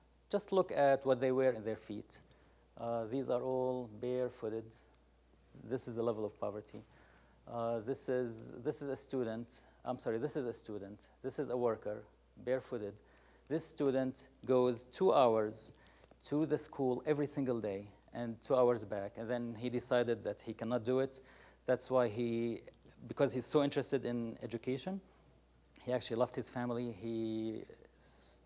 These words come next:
slept at a warehouse very close to his school to save his trip two hours back and forth.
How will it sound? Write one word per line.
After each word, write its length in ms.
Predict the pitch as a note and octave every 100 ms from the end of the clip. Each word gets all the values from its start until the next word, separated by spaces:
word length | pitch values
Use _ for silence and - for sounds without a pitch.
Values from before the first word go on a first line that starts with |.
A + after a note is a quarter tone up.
| _
slept 380 | - - B2+ -
at 120 | -
a 60 | G#2+
warehouse 560 | B2+ C#3 A#2 A2 G#2 -
very 140 | A#2+
close 280 | - A#2+ -
to 420 | - A2+ A2+ A2 C3+
his 200 | C3+ B2
school 420 | - A#2+ A#2 A2 - - -
to 80 | -
save 240 | - A#2+
his 160 | A2+ -
trip 260 | - A2 - - - - -
two 100 | A2+
hours 340 | G#2+ G#2 -
back 180 | - G2+
and 100 | G2+
forth. 320 | - F#2+ -